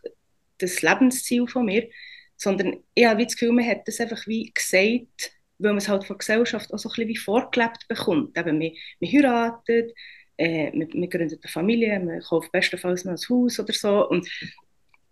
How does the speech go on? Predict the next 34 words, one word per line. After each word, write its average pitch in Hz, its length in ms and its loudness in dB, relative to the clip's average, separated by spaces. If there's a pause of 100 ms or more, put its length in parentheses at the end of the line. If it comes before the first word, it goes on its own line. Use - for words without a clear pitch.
(560)
ich 254 100 6
glaube, 262 180 8
es 233 120 6
war 262 100 6
auch 254 40 2
so 269 100 0
ein 269 60 -2
bisschen 262 160 4
das 262 260 2
gewesen, 247 160 0
dass 226 160 -2
ich 240 140 4
einfach 240 240 -2
dort 226 160 0
wie 226 60 -4
so 240 100 -4
ein 233 60 -8
bisschen 233 140 0
bin 180 160 0
mitgezogen 226 640 -2
worden 165 400 -4
und 160 80 -12
so, - 140 -8
ah 180 100 -4
ja, 180 140 -2
man 170 160 -6
ist - 140 -8
verliebt 269 500 2
und 180 180 -8
ich 180 80 -8
habe 175 100 -10
einen - 60 -14
Freund 254 420 4
und 180 200 -8